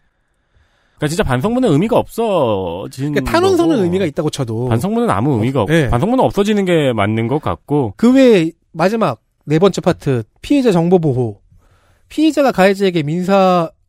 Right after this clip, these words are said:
Speaker 2: 손배를 하는 경우입니다. 그러면 피고가 된 가해자에게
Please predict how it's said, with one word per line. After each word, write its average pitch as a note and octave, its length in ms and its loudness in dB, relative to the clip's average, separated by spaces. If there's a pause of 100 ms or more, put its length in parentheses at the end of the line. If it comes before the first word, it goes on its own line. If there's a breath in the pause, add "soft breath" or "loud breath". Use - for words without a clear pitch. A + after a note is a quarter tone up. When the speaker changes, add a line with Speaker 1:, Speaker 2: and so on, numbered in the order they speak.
(420)
Speaker 2:
손배를 G#3+ 540 -2
하는 F3+ 260 -2
경우입니다. D3 840 -2 (240)
그러면 F3+ 440 0 (300)
피고가 D4+ 480 2
된 G3 320 -2
가해자에게 C#3+ 580 -4